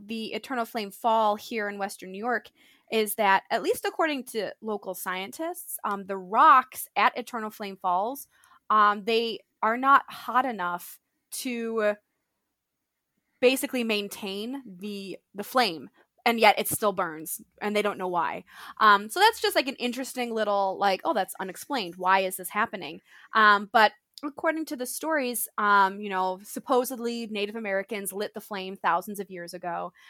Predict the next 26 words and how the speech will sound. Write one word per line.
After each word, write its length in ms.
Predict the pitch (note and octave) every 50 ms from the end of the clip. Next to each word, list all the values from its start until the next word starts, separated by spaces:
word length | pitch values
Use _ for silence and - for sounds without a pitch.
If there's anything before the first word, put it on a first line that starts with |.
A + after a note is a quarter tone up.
| - - - - - - -
and 420 | - A#3 G#3+ G#3 G#3 G3+ G3+ G3+ A3+ _ _ _ _ _ _ _ _ _ _ _ _ _ _ -
when 180 | B3+ B3+ B3+
people 320 | B3 C#4 C#4 - C4+ A#3 G#3+
visit 320 | A3+ E4+ F#4+ F4+ E4+ C#4
it, 340 | A3+ G3 F#3+ F#3 - - - _ _ _ _ _ _ -
um, 440 | - - G#3+ G#3+ G#3+ G3+ G3 F#3+ G3 - _ _ _ _ _ _
if 220 | - C4+ F4+ - -
you 100 | D#4+ D4
manage 420 | A#3 C4+ B3+ A#3+ A#3 A3+ A3 -
to 80 | - A#3+
get 120 | A3 A3 -
to 80 | A3+
the 80 | G#3+ G#3
flame 280 | - - A3 G3+ G3
by 140 | F#3+ G3 F#3+
yourself, 480 | F#3 E3+ F3+ - - F#3 D#3+ E3 - -
which 140 | G3 F#3 G#3+
is 80 | G3
unlikely 480 | G#3+ G3+ G3 F#3+ F#3 F3 E3+ - F#3 F3
because 300 | F3+ F#3+ - A3 F#3+ -
people 440 | - - G3+ - F#3+ F#3 F#3 F3+ _ _
like 340 | - A3+ A3 G#3+ A3 A3+ -
to 100 | - A#3 G3+
hang 280 | - - A3 G3+ G3
out 320 | F#3+ F3 F#3+ A3 - A3 G#3
by 420 | - F#3 F3+ F3+ F#3 G3+ G#3 -